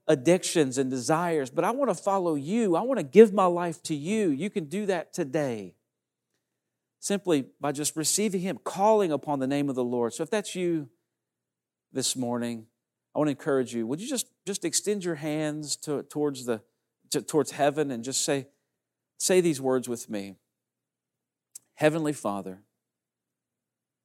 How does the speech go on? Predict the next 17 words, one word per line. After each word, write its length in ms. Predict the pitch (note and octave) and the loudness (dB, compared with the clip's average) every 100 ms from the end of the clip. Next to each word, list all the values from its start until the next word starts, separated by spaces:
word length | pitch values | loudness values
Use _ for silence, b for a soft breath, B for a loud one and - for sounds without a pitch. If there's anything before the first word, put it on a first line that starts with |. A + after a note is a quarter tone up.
| _ _ _ _ _ _ | _ _ _ _ _ _
I 180 | B2 C#3+ | -2 0
am 140 | C#3+ | 0
a 80 | B2+ | -2
sinner. 520 | - - A#2+ G2 - _ _ _ _ _ _ _ _ _ _ _ _ _ _ _ _ _ _ _ _ _ _ _ _ _ _ - | -2 0 -2 -4 -10 _ _ _ _ _ _ _ _ _ _ _ _ _ _ _ _ _ _ _ _ _ _ _ _ _ _ -2
I 120 | C3+ | 0
need 340 | C3+ D#3+ D#3 | 4 4 2
you 420 | C3+ C#3+ C3+ B2+ A#2 _ _ _ - | 2 2 2 -2 -14 _ _ _ -6
in 140 | B2+ | -2
my 100 | B2 | 0
life. 500 | A2+ G#2 G2+ - - _ _ _ _ _ _ _ _ _ _ _ _ _ _ _ _ _ _ _ - | 0 -2 -4 -10 -20 _ _ _ _ _ _ _ _ _ _ _ _ _ _ _ _ _ _ _ -2
I've 220 | E3 C#3+ | 0 2
ma-, 260 | E3 F3 F3+ | 4 4 6
made 200 | E3 F#3 | 8 10
a 60 | E3+ | 10
mess 260 | E3 E3+ | 8 6
of 140 | C#3+ - | 2 0
things, 500 | A2 F#2 F2+ - | -6 -8 -12 -12